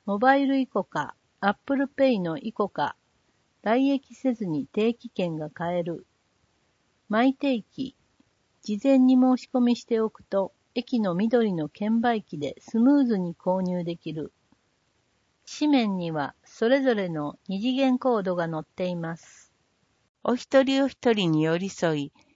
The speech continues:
Speaker 2: 医療、看護、介護に努めています。医療法人厚生会関谷病院。当院は医療療養型の病院です。電話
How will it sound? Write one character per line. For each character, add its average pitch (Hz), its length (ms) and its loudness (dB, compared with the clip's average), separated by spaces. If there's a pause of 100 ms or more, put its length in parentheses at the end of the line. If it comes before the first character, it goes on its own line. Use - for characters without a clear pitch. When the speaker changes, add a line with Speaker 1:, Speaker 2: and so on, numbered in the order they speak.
(140)
Speaker 2:
医 208 80 -4
療、 240 440 2
看 202 320 0
護、 151 280 -4
介 254 280 0
護 208 100 0
に 151 220 0
努 185 340 -4
め 185 160 -2
て 165 140 -2
い 151 140 -2
ま 156 180 0
す。 - 240 -16 (560)
医 - 80 -4
療 262 300 4
法 226 260 0
人 143 360 2
厚 208 240 -2
生 208 300 -2
会 135 440 -6
関 220 440 -2
谷 240 260 0
病 156 280 -2
院。 127 260 -2 (640)
当 277 200 6
院 170 260 2
は 147 260 -4 (100)
医 - 140 -6
療 254 360 2
療 226 260 2
養 226 200 2
型 202 320 -2
の 226 260 2
病 165 300 0
院 139 140 2
で 139 160 -4
す。 - 240 -20 (1300)
電 208 340 2
話 165 260 2